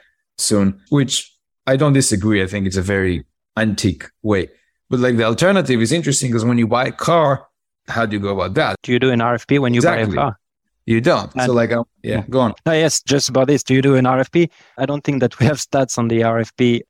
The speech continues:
Speaker 2: but for me, I think that they are failing most of the time. And also, we were talking about A I and the technology, and today you can <laughs> quickly,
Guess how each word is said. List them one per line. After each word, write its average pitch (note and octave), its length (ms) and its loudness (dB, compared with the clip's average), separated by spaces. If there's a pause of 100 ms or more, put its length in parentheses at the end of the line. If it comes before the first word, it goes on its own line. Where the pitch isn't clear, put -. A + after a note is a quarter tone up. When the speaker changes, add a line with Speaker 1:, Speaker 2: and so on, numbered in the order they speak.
Speaker 2:
but A#2 260 0
for A#2 180 0
me, B2+ 160 2
I A2 120 0
think B2 340 -2
that A2+ 220 0
they A2+ 80 0
are G#2+ 100 0
failing A2+ 340 0
most G#2+ 220 -4
of G2+ 80 -4
the G2+ 100 -6
time. A#2 380 -2
And A#2+ 140 0
also, C3+ 320 2
we B2 100 4
were A#2 140 4
talking A#2 320 -2
about A2 220 0
A A2+ 100 2
I A#2 120 0
and A2+ 140 0
the A2 60 0
technology, A2 640 0
and A2 280 0
today B2 260 0
you A2+ 100 2
can G#2+ 460 -2
<laughs> - 320 -16
quickly, A#2+ 640 2